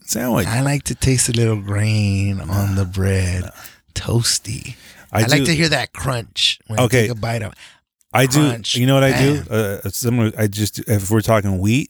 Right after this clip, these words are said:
Speaker 1: I do, like, a wheat. Um, uh, we use Dave's bread though.
Speaker 2: Da-, Dave's the
Speaker 1: Dave's,
Speaker 2: best.
Speaker 1: but it has
Speaker 2: Killer.
Speaker 1: all the seeds and
Speaker 2: Killer,
Speaker 1: all stuff.
Speaker 2: killer,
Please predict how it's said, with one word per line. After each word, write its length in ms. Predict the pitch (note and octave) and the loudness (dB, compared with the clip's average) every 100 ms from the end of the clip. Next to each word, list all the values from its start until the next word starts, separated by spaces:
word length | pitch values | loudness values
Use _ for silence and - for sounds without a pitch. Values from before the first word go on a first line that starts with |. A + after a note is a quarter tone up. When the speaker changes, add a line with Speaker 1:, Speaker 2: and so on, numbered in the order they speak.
| - | -4
Speaker 1:
I 100 | G#2+ | -2
do, 220 | G2+ A2 | 2 2
like, 160 | G2+ F2+ | 2 2
a 80 | F#2 | 0
wheat. 340 | G#2 A2 - - - | 0 -2 -6 -20 -6
Um, 480 | G#2+ G2+ F#2+ F2+ F2 _ _ _ _ _ _ _ - - - | 0 2 2 0 -6 _ _ _ _ _ _ _ -14 -10 -8
uh, 120 | G#2+ G#2 | -4 0
we 100 | A#2 | 4
use 220 | C3 A2+ | 4 2
Dave's 400 | F2+ G#2 G#2 F#2 | 2 2 2 -2
bread 320 | F2 D#2 D2+ | -4 -4 -4
though. 120 | - B2+ | -2 -2
Speaker 2:
Da-, 220 | D#3+ - | -2 -4
Dave's 280 | G2 D3+ E3 | -6 -6 -2
the 100 | F#2+ | -2
Speaker 1:
Dave's, 200 | F#2+ F3 | -2 -4
Speaker 2:
best. 100 | E3 | -4
Speaker 1:
but 80 | F#2 | -4
it 20 | |
has 100 | G2 | -2
Speaker 2:
Killer. 140 | F3+ | -2
Speaker 1:
all 60 | G2+ | -2
the 80 | F2+ | -2
seeds 380 | - A2+ G2+ F#2+ | -4 -4 -4 -2
and 80 | G3+ | 0
Speaker 2:
Killer, 180 | C4 G#2 | 2 0
Speaker 1:
all 60 | |
stuff. 140 | - - | -4 -8
Speaker 2:
killer, 260 | F#3 D#3 | -8 -8